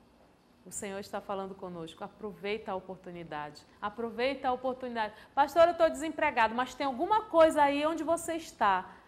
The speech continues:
que você pode fazer, que você pode fazer a tua vida ficar melhor, a vida das pessoas que estão aí na tua casa, estão ao teu redor, ficar melhor. O que que é? É limpar uma casa, é fazer uma comida, fazer um café. Você já entrou numa casa?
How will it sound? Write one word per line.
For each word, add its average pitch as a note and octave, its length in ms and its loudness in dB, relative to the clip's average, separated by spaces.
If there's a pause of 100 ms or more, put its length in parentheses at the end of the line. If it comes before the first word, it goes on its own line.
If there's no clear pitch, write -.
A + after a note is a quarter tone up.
(120)
que - 80 -16
você A3 260 -6
pode G#3 300 0
fazer, G3+ 460 -2
que A3+ 120 -8
você A3+ 280 -8
pode A3 480 -2 (360)
fazer A#3 280 2
a B3+ 40 0
tua B3+ 180 0
vida B3 220 -4
ficar B3+ 240 -6
melhor, A3+ 400 0
a A3+ 80 6
vida C4 260 -6
das B3 180 -6
pessoas A#3 380 -12
que - 60 -20
estão G#3+ 260 -8
aí G#3 340 -8 (600)
na F#3 120 -6
tua F#3+ 200 -2
casa, A3 480 0
estão A3+ 300 -4
ao A3 80 -2
teu A3+ 160 -2
redor, G#3 380 -2
ficar A3+ 280 -8
melhor. G3+ 360 -10
O E3+ 40 -14
que D4 160 -10
que C#4+ 180 -10
é? E3 180 -6 (840)
É G3+ 140 -6
limpar G#3+ 300 -2
uma F#3+ 180 -4
casa, A3+ 360 -2
é - 20 -6
fazer G#3 260 -6
uma G3+ 160 -6
comida, A#3 300 -6
fazer F#4 240 -2
um F#4+ 100 -4
café. C4 640 -4 (300)
Você A#3 120 -12
já C4+ 160 -2
entrou C#4 280 -4
numa A3 240 -6
casa? A3 440 -2